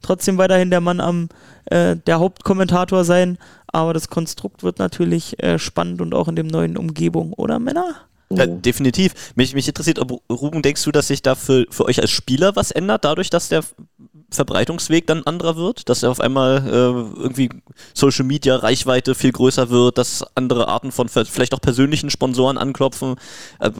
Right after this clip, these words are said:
Speaker 2: oder glaubst du, das ist für einen Spieler eigentlich erstmal relativ egal? Oder musst du dann auch
Speaker 3: Ja,
Speaker 2: mal
Speaker 3: gut.
Speaker 2: erklären, äh, wie, wie kann ich jetzt eigentlich das Spiel sehen, weil es nicht im Fernsehen kommt?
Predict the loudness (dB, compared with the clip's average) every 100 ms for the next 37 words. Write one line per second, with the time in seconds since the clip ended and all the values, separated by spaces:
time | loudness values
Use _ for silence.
0 | -14 -20 _ 0 0 0 -14 -4 -2 -2
1 | -4 -6 -6 -6 -4 -4 -2 0 2 4
2 | 2 -2 -2 -2 -2 0 -2 -2 -2 0
3 | 0 -2 -8 _ _ _ _ 2 4 2
4 | 2 2 2 2 6 6 4 2 4 4
5 | 2 0 2 2 0 0 2 2 2 2
6 | 2 0 0 0 0 2 2 4 4 2
7 | 4 2 2 -2 -2 -2 -2 -2 -2 -4